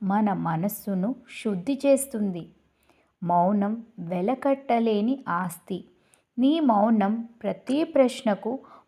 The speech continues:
మౌనంలోనే సమాధానం లభిస్తుంది. మౌనం, మౌన ధ్యానం ఈ సృష్టిలో ఉన్న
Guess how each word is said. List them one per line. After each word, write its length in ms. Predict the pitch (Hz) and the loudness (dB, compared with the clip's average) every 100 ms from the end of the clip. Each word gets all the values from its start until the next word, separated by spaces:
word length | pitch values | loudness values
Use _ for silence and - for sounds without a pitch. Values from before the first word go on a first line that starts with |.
| 190 | 0
మౌనంలోనే 920 | 180 175 214 262 254 247 220 202 254 - - | 4 6 6 6 6 4 2 0 -2 -6 -4
సమాధానం 800 | 185 190 196 185 196 220 240 269 | -2 0 0 2 0 2 0 0
లభిస్తుంది. 840 | 208 165 180 - 180 180 170 165 - _ _ _ _ _ _ 175 | -2 -4 -10 -10 -6 -6 -6 -12 -18 _ _ _ _ _ _ -4
మౌనం, 600 | 170 170 208 202 214 240 - - _ | 2 4 4 4 2 -2 -8 -20 _
మౌన 420 | 185 196 233 269 | 2 4 6 6
ధ్యానం 720 | 247 180 202 180 180 180 190 220 _ _ - | 4 0 0 2 2 0 -4 -8 _ _ -4
ఈ 140 | 226 | -2
సృష్టిలో 760 | 226 - 190 - - 196 190 185 | -2 -4 -6 -6 -2 0 4 4
ఉన్న 420 | 175 180 180 262 | 2 -2 -4 -4